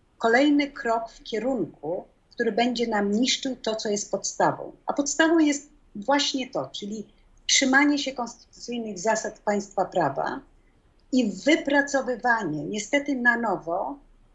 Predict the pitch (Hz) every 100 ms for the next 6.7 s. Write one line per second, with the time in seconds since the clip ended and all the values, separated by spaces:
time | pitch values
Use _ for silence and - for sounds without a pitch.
0 | _ - 202 254 277 254 - - 285 -
1 | - 254 269 302 233 139 - 156 127 160
2 | - - _ - 240 247 240 - 233 226
3 | - 262 - - 233 240 240 233 226 220
4 | 165 - 202 180 180 - 185 175 156 156
5 | 175 196 208 - _ - 254 262 302 311
6 | 294 226 202 185 - 208